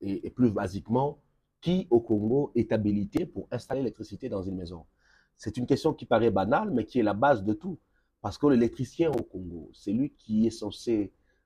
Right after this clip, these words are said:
euh, installer le courant électrique, n'est pas organisé. Nous avons aujourd'hui un ordre d'architecte qu'il faut saluer, mais s'il existe un ordre d'électricien, ça veut dire qui est agréé,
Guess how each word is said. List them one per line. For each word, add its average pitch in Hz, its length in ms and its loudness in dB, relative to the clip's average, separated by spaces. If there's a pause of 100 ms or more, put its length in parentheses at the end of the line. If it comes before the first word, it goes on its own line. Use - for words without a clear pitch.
euh, 101 260 -6
installer 120 360 2
le 113 60 0
courant 104 200 0
électrique, 104 560 -2
n'est 107 460 2
pas 160 360 2
organisé. 107 640 -4 (480)
Nous 113 180 4
avons 127 300 4
aujourd'hui 107 340 4
un 123 80 4
ordre 104 140 0
d'architecte - 480 -10
qu'il 95 100 -16
faut - 140 -16
saluer, 110 400 -4 (440)
mais 113 180 -2
s'il - 240 0
existe 110 340 -2
un 113 160 2
ordre 98 460 0
d'électricien, - 480 -16 (500)
ça 113 140 -2
veut 110 100 2
dire 113 220 -2
qui 143 260 0
est 135 180 2
agréé, 113 720 2